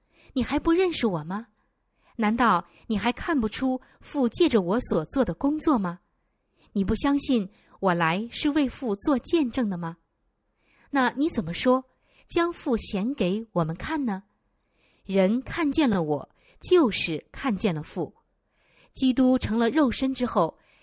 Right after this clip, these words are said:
依然不失其为上帝。他虽然自己降卑为人，但他仍有他的神体。唯有基督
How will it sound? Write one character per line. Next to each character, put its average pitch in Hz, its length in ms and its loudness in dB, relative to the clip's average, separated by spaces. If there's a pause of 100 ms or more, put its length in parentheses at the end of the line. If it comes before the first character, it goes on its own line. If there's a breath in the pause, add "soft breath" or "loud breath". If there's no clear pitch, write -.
(160 soft breath)
依 311 140 4
然 185 380 0
不 269 180 -2
失 - 160 -2
其 220 200 -2
为 190 140 2
上 185 320 -2
帝。 170 240 -6 (680 soft breath)
他 320 160 0
虽 349 160 4
然 240 220 2
自 311 180 0
己 151 400 -6
降 208 400 0
卑 254 260 2
为 180 180 0
人， 165 340 -4 (580 soft breath)
但 311 160 0
他 311 140 0
仍 254 320 2
有 185 320 2
他 240 120 -6
的 202 100 -4
神 175 280 -2
体。 - 300 -10 (800)
唯 233 120 4
有 190 140 4
基 226 220 -2
督 226 280 0